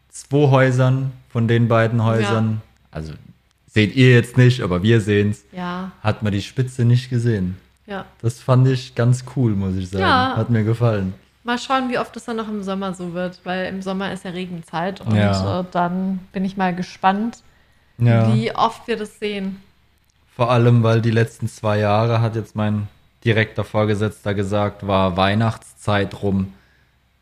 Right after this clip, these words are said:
Speaker 1: war die letzten zwei Jahre Überschwemmung hier.
Speaker 2: Mhm.
Speaker 1: Das heißt,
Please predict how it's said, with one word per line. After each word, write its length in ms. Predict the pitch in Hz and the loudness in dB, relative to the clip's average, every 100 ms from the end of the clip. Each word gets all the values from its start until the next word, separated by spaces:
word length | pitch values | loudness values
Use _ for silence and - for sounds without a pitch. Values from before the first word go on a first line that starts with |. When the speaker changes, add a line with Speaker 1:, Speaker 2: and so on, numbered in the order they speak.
| - | -8
Speaker 1:
war 380 | 92 98 95 95 | -2 0 0 -2
die 100 | 101 | -2
letzten 380 | 98 - - | -2 -4 -12
zwei 260 | - 104 95 | -8 -2 0
Jahre 320 | 95 98 104 | 0 0 -2
Überschwemmung 640 | 98 98 - 113 110 120 117 | -2 -4 -4 -2 2 2 2
hier. 220 | 113 113 | 2 2
Speaker 2:
Mhm. 460 | 220 214 208 214 214 _ _ _ _ _ _ _ _ _ | 0 -4 -8 -10 -14 _ _ _ _ _ _ _ _ _
Speaker 1:
Das 260 | 110 95 104 | -4 -2 0
heißt, 600 | 101 101 101 - - | 0 0 -4 -10 -20